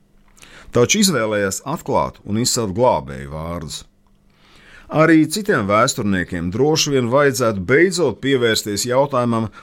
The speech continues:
par tiem cilvēkiem, kas saviem līdzpilsoņiem palīdzēja bēgt vai slēpties no padomju arestiem un deportācijām. Pēc tam pievērsties arī Latvijas iedzīvotāju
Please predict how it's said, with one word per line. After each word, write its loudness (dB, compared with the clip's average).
par -2
tiem 4
cilvēkiem, 0
kas 0
saviem 0
līdzpilsoņiem 0
palīdzēja 4
bēgt 4
vai -2
slēpties 0
no -4
padomju 2
arestiem -2
un -4
deportācijām. -8
Pēc 0
tam 2
pievērsties 0
arī -2
Latvijas 0
iedzīvotāju 2